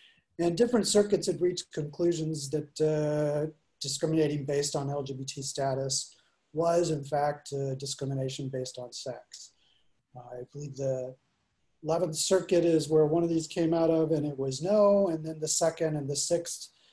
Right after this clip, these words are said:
both, uh, said yes. Um, how did they do that? That's a pretty straightforward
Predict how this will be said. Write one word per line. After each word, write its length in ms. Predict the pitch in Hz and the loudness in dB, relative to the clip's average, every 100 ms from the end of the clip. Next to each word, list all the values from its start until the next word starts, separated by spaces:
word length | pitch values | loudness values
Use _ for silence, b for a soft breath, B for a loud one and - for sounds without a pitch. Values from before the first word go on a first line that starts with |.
| b _ _ | b _ _
both, 340 | 151 151 151 156 | -2 0 -2 -2
uh, 360 | 151 143 143 | 0 2 0
said 420 | 135 - 139 131 127 | 0 -2 -2 -4 -6
yes. 600 | 135 143 - - - - b b b b _ _ - | -6 -6 -6 -10 -10 -12 b b b b _ _ -4
Um, 500 | 151 151 151 143 147 _ _ _ _ _ - _ | 0 0 0 -4 -12 _ _ _ _ _ -20 _
how 200 | - - | -8 -2
did 160 | 226 240 | 0 4
they 140 | 196 | 4
do 300 | 151 135 233 | 4 2 4
that? 360 | 165 127 120 156 - | 4 0 -2 -4 -4
That's 460 | 151 - - - | -4 -2 -4 -2
a 580 | 160 156 156 151 151 151 | 0 2 4 4 2 0
pretty 220 | - 190 175 | -2 -4 -4
straightforward 1000 | - 165 156 - 170 170 165 160 143 | -4 0 0 0 -2 2 6 4 2